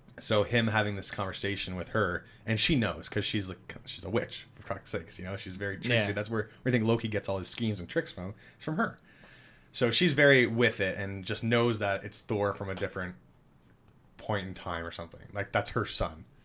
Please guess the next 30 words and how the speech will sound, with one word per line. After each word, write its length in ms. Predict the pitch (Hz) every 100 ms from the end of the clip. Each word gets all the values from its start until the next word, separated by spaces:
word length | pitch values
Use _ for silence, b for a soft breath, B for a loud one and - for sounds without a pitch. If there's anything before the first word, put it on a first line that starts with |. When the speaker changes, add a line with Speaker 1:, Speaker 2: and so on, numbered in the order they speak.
| -
Speaker 1:
just 160 | 117
not 160 | - 104
the 80 | 107
one 300 | 95 92 92
that 160 | 95
she 240 | - 107 95
knows 320 | 90 92 90
now. 280 | 92 87 - - - - 120
Speaker 2:
Yeah. 220 | 110 101
Speaker 1:
You 80 | 104
know 80 | 92
what 60 |
I 20 | 90
mean? 120 | 107 123 b b b b b b b -
So 440 | - 113 101 98 -
him 300 | 147 147 139 -
and 100 | 120
that, 220 | 117 - 117
that 140 | 117
whole 500 | 113 110 101 98 95 - - -
interaction 400 | 113 104 98 98
with 80 | 92
Rene 180 | 98 92
Russo, 540 | 95 95 - 90 87 - - -
I 80 |
thought 220 | 123 131 117
it 40 |
was 140 | 110
really 160 | 104 90
sweet 300 | - 82 -